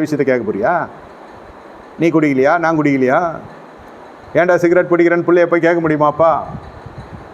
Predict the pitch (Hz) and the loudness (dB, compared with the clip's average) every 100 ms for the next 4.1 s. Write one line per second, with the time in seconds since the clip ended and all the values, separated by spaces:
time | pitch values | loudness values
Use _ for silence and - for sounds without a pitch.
0 | - - - - - - - - 170 202 | -20 -20 -20 -20 -20 -20 -14 -6 -2 0
1 | 170 110 - - - - - - - - | 0 0 -4 -14 -18 -18 -20 -20 -20 -20
2 | - - - - 151 175 165 165 180 175 | -18 -18 -16 -4 -2 0 2 2 2 2
3 | 170 175 170 170 175 175 165 170 180 160 | 2 2 2 2 2 2 0 2 2 2